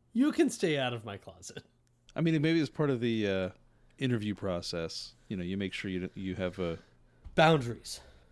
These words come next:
Speaker 2: Boundaries. Established, well established.
Speaker 1: Yeah, that would be a good time to do that.
Speaker 2: I think the key points in preparing your home and in preparing your kids is make sure the dangerous things are put away.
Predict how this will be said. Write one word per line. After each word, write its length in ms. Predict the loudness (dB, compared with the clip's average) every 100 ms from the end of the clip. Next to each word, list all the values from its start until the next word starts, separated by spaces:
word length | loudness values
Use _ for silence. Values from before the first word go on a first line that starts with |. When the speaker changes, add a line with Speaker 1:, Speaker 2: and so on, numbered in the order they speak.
| -8
Speaker 2:
Boundaries. 760 | 0 0 0 -4 -6 -4 -6 -8 -14 _ _ _ -4
Established, 600 | -2 0 -2 -4 -6 -4
well 140 | -2
established. 500 | -2 -4 -4 -4 -2
Speaker 1:
Yeah, 200 | 0 -2 -6 -20 _ -14 -2
that 120 | 0
would 100 | 2
be 80 | 0
a 60 |
good 200 | 0 -2
time 240 | -2 -2 -2
to 60 | -6
do 160 | -4
that. 40 | 0
Speaker 2:
I 40 |
think 140 | 0
the 80 | 0
key 220 | 0 0
points 640 | 0 -2 -2 -2 -4 -10 -12 -20 -20 _ -12
in 360 | -6 -4 -4 -6
preparing 480 | -8 -4 -2 -2 -2
your 140 | -4
home 460 | -4 -6 -6 -8 -14 -20 _ _ -10
and 320 | -4 -2 -4 -4
in 160 | -6
preparing 420 | -6 -4 -4 -2 -4
your 120 | -6
kids 460 | -6 -4 -4 -8 -14 -20 -20 -20 -8
is 580 | -4 -2 -2 -4 -8 -10 -20 -20 _ -4
make 200 | -2 0
sure 320 | 2 2 2
the 100 | 2
dangerous 680 | 2 2 2 2 2 2 0
things 300 | 2 2 0
are 60 |
put 180 | -2 -4
away. 360 | -4 -4 -8